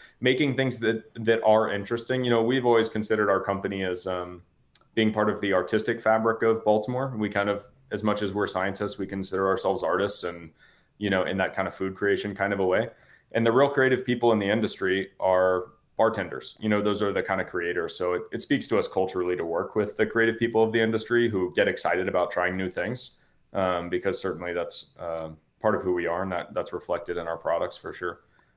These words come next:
Uh, so it's all, it's all kind of part of our more broad zeitgeist. But cocktail culture, not, not all distilleries kind of want a part of that, because you speak a very different language when you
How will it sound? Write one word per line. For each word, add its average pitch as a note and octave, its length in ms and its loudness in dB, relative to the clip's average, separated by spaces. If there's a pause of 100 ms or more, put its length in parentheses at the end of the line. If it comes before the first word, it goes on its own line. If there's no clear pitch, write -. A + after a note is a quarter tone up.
(200)
Uh, F2+ 160 -6
so A2 160 2
it's G#2+ 120 2
all, B2 480 4 (140)
it's A2 140 -6
all D3+ 120 6
kind D3+ 180 2
of G#2 100 0
part G#2+ 200 4
of F#2 100 -2
our F#2 440 2 (680)
more A2 220 4
broad F#2+ 420 4
zeitgeist. A#2 680 0 (640)
But B2+ 240 2
cocktail C#3+ 360 4
culture, C#3+ 680 0 (1400)
not, B2+ 400 2
not C3+ 200 6
all C3+ 160 6
distilleries B2 520 4
kind A#2+ 160 2
of A2+ 100 4
want G#2+ 220 4
a B2 60 0
part C3+ 240 2
of B2+ 100 -6
that, D3 240 4
because A2 300 0
you G#2 60 -2
speak A#2 200 -6
a A2 40 -6
very A2 160 4
different G#2+ 260 -2
language A2 420 0
when G2+ 160 -4
you G2 500 -2